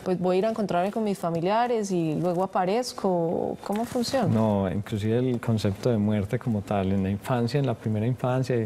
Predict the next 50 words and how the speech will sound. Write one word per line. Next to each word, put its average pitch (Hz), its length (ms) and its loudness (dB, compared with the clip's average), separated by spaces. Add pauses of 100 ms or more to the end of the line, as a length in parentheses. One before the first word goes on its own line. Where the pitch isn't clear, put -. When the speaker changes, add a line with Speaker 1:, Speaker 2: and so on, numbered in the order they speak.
(400)
Speaker 2:
es 107 260 0
muy 117 380 4
reducido. 110 640 0 (640)
Ya 104 140 0
lo 110 120 2
van 117 160 2
formando 123 380 0
en 117 80 0
que - 80 -4
entre 107 400 -2
los 95 180 0
ocho, 110 360 2
nueve 107 360 2
años, 107 440 0
diez, 110 420 0 (640)
y 98 520 4
obviamente 107 420 0
en 117 60 0
la 101 60 0
adolescencia 95 420 0
ya 110 120 2
sí 107 80 2
está 113 220 0
mucho 113 300 2
más, 107 480 0
y 147 80 2
lo 110 100 4
extraño 98 380 -2
es - 80 -4
que 151 100 0
en 127 80 2
la 104 60 2
adolescencia 98 420 2
está - 160 -2
mucho 131 300 2
mejor 117 200 0
formado 127 360 0
el 127 60 -2
concepto 104 360 -2
de 139 80 4
muerte 123 360 0 (360)
y 104 100 0
hacen 101 280 0
muchos 110 260 0
más 107 300 0
intentos 107 560 0
Speaker 1:
Ujú. - 140 0
Speaker 2:
o - 20 2
gestos 98 400 0
suicidas 110 560 -2